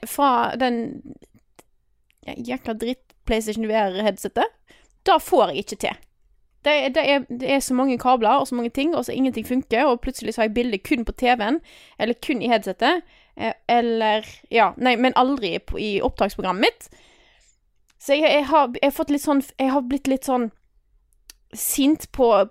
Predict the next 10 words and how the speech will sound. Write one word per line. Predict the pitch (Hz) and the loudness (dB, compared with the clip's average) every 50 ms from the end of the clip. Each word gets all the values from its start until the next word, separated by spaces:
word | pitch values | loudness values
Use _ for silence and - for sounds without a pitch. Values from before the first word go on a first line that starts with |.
| _ _ _ - | _ _ _ -10
bare | 196 202 247 254 240 240 214 185 | -2 0 2 2 2 0 -4 -4
liksom | 190 226 - 226 208 | -6 -6 -8 -8 -6
det | - 208 - | -6 -6 -6
tekniske | - 240 - - - - 190 - - 233 240 226 - _ _ _ _ _ _ _ _ _ _ _ _ _ _ _ _ _ _ - _ - | -8 -8 -8 -8 -10 -8 -6 -2 -2 -2 -2 -2 -6 _ _ _ _ _ _ _ _ _ _ _ _ _ _ _ _ _ _ -20 _ -6
bak | 226 220 220 214 220 220 | 0 2 2 2 2 2
V | 214 208 | 2 4
R, | 196 180 190 - - _ _ - 381 440 _ | 4 4 2 0 -8 _ _ -20 -20 -16 _
eh, | - 214 214 214 208 214 214 | -4 -2 0 2 2 2 0
så | 214 - 226 | 0 -2 -2
da | 226 | 0